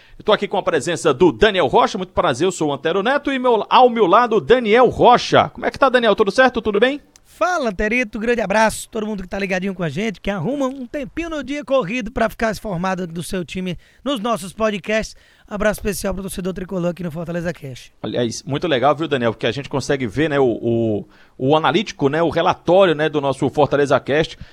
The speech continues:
Speaker 1: e como que a galera tem consumido, né, como que a galera tem visto, ou, ou melhor dizendo, ouvido, né, o nosso podcast, o nosso Fortaleza Cast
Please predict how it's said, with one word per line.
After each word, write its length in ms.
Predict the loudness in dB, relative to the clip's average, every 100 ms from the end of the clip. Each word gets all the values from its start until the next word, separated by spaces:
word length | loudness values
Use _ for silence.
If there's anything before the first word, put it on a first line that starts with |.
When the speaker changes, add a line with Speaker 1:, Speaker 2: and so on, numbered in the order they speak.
| -12
Speaker 1:
e 60 |
como 240 | -6 -6 -2
que 80 | -2
a 60 |
galera 320 | 0 0 0
tem 180 | -2 -4
consumido, 560 | -4 -4 -4 -4 -4 -4
né, 100 | -6
como 200 | -6 -8
que 100 | -4
a 60 |
galera 260 | -2 0 -2
tem 160 | -2 -6
visto, 560 | -8 -4 -2 -2 0
ou, 200 | 4 4
ou 60 | 2
melhor 240 | 2 2
dizendo, 200 | 4 4
ouvido, 640 | 6 6 2 -2 -2 -2 0
né, 100 | 0
o 80 |
nosso 420 | 0 -2 0 -2 -2
podcast, 600 | -2 -2 2 4 4 2
o 40 |
nosso 160 | -4 -2
Fortaleza 440 | -2 0 0 0 0
Cast 320 | 0 0 -2